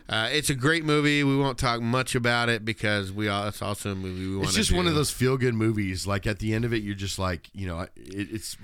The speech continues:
Speaker 2: a feel-good movie. It
Speaker 1: I
Speaker 2: really
Speaker 1: mean,
Speaker 2: is.
Speaker 1: you l-, end it with the Beach Boys, you know?
Speaker 2: Yeah.
Speaker 1: You know, God only knows.
Speaker 2: Yeah.
Speaker 1: Anyways, it's a great
Speaker 2: <laughs>
Speaker 1: movie.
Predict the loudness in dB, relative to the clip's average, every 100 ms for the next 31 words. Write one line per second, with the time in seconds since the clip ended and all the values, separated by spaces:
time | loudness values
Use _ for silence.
0 | -8 -4 0 2 2 2 0 0 -4 -4
1 | -2 0 0 0 -2 -6 -8 -8 -10 -10
2 | -8 -8 -4 -4 -4 -6 -6 -8 -10 -4
3 | -4 -4 -6 -8 -8 -10 -10 -8 -4 -2
4 | -2 -4 -14 -18 -12 -10 -8 -10 -6 -4
5 | -4 -6 -8 -6 -6 -6 -8 -10 -8 -8
6 | -8 -12 -20 -20 -20 -20 -20 -20 -20 _
7 | -20 -20 -20 _ -4 0 2 0 -2 -8
8 | -14 -14 -2 0 4 2 2 2 4 2